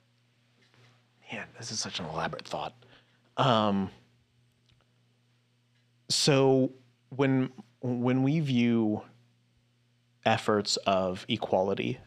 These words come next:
efforts of social justice, we view morals as everyone getting what they deserve, everyone getting equal rights to things.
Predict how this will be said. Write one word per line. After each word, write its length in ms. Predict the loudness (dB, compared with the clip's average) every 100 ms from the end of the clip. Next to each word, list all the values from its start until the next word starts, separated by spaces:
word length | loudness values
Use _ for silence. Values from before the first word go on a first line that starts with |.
| -4
efforts 500 | -4 -2 -4 -2 -6 -2
of 460 | 0 0 -4 -12 -18 _ _ _ _ _
social 500 | -8 -2 0 2 0 0
justice, 680 | -4 -4 -8 -6 -6 -6 -10 _ _ _ _ _ _ _ _ _ _ _ _ _ _ _ _ -20 -20 _ -18 -4
we 240 | -2 0
view 280 | 0 2 2
morals 800 | 2 4 4 4 4 2 -2 -2
as 640 | 0 2 2 0 -2 -4 -6 _ _ _ _ _ -2
everyone 480 | 0 2 2 2 0
getting 440 | 0 -2 -4 -8 -12 _ _ _ _ _ _ _ _ _ _ _ _ _ _
what 280 | -6 -4 -4 -8 _ _
they 220 | -4 -4
deserve, 460 | -4 -6 -8 -10 -2
everyone 340 | 0 4 2 2
getting 280 | 0 0 -2
equal 420 | -4 -2 -2 -2 -6 _ _ _ _ _ -20 -20 -10
rights 480 | -2 0 -2 -6 -6
to 160 | -4 -6 -6
things. 500 | -12 -12 -10 -8 -8